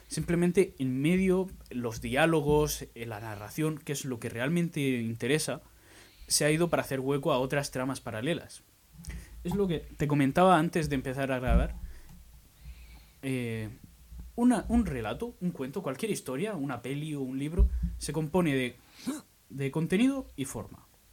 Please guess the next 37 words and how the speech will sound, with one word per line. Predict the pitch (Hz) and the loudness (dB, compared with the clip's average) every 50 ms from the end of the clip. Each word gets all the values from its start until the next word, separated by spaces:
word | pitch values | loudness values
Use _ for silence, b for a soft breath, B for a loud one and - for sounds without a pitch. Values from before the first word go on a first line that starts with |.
| _ _ - - - B B B B B B | _ _ -20 -20 -20 B B B B B B
El | 165 | -2
contenido | - 202 185 180 214 233 269 294 | 0 2 2 4 6 6 6 4
es | 277 - | 2 2
la | 175 143 | 0 0
historia, | 139 - - 202 214 247 214 | 0 2 2 2 2 2 2
lo | 156 135 | 0 -2
que | - 139 | -4 -4
pasa | 120 151 147 - 156 | -2 -2 -2 0 -2
en | 147 139 | -2 -2
sí | - 131 | -2 -4
mismo. | 123 117 113 104 101 85 - - _ b b b b b b b b _ | -4 -4 -6 -8 -10 -12 -14 -16 _ b b b b b b b b _
Sería, | - - 143 139 143 151 160 160 160 165 156 156 - - | -10 -8 -6 -4 0 2 2 4 4 2 2 0 -6 -10
eh, | - 135 131 123 120 127 | -8 -8 -6 -6 -8 -6
yo | 131 143 135 | -4 -4 -4
qué | 135 123 | -4 -4
sé, | - - 123 107 104 - | -4 -6 -6 -6 -4 -2
Harris, | 143 147 147 151 156 147 139 - | 0 0 0 0 0 0 -2 -2
eh, | - 131 135 131 123 | -4 -4 -4 -4 -4
re-, | 107 123 123 - - 123 123 117 117 | -6 -8 -10 -10 -10 -10 -10 -8 -6
va | 120 135 135 | -2 -2 0
a | |
la | 127 127 | 0 -2
academia | 123 117 123 120 139 143 143 147 139 135 131 123 - - | -4 -4 -4 -4 -2 -2 -2 -2 -2 -4 -4 -6 -8 -10
y, | 120 120 113 113 110 | -10 -8 -8 -8 -8
eh, | 110 110 - - - - - | -8 -10 -12 -14 -16 -18 -14
para | - 120 113 113 | -12 -12 -12 -12
se-, | 110 - - 107 117 - - - - | -12 -12 -12 -12 -14 -16 -18 -20 -18
convertirse | - 131 120 113 - - 120 117 - | -14 -10 -10 -8 -8 -8 -8 -8 -6
en | 117 117 | -4 0
mago | 156 180 185 180 185 196 196 185 | 0 2 2 2 2 2 2 2
y | 165 127 | 0 0
ataca | 117 120 120 117 117 | -2 -2 -4 -4 -4
a | 120 | 0
Voldemort | 139 170 180 175 175 170 170 165 - - | 2 2 2 2 2 0 0 -2 -4 -6
y | 139 | -6
esas | 131 - 110 - - | -6 -6 -8 -10 -12
cosas. | - - - - - - - | -14 -20 -20 -20 -20 -20 -20